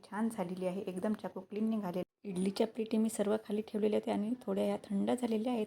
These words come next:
थंड झाल्यानंतर मी तुम्हाला इडली कशी काढायची ते दाखवत आहे. तर बघू शकता इडली आपल्याला चमच्याने काढायची आहे. चमचा मी पाण्यामध्ये थोडासा बुडवून घेतलेला होता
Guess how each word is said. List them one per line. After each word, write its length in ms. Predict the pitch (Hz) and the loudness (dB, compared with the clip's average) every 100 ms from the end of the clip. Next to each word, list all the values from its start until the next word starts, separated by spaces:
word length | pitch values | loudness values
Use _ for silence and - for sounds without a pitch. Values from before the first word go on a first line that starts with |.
| - | -2
थंड 200 | 202 208 | -2 0
झाल्यानंतर 520 | 214 220 226 220 202 | 0 2 2 0 0
मी 120 | 208 - | -2 -2
तुम्हाला 280 | 202 208 220 | -2 -2 -2
इडली 240 | 196 190 202 | -2 -2 -4
कशी 300 | - 190 - | -4 -10 -12
काढायची 340 | - 190 190 - | -6 -6 -6 -10
ते 60 | 190 | -6
दाखवत 420 | 190 190 202 208 | -6 -4 -6 -2
आहे. 120 | 196 196 | -2 -2
तर 100 | 196 | -4
बघू 240 | 185 190 | -4 -4
शकता 380 | 214 202 _ 208 - _ _ _ _ - | -8 -10 _ -20 -20 _ _ _ _ -12
इडली 200 | 185 190 | -4 -2
आपल्याला 320 | 185 190 196 202 | 0 0 -2 -2
चमच्याने 440 | 185 185 190 202 | -4 -2 -2 -2
काढायची 420 | 202 196 190 190 | -2 -2 -2 0
आहे. 80 | 190 | -4
चमचा 380 | 190 185 185 190 | -4 -8 -8 -6
मी 120 | 190 | -6
पाण्यामध्ये 520 | 185 180 180 185 185 185 | -6 -6 -4 -4 -4 -6
थोडासा 320 | 185 190 190 | -6 -6 -4
बुडवून 340 | 175 175 190 | -2 -2 -2
घेतलेला 360 | 196 175 180 185 | -2 -4 -4 -4
होता 300 | 170 170 202 | -4 -6 -10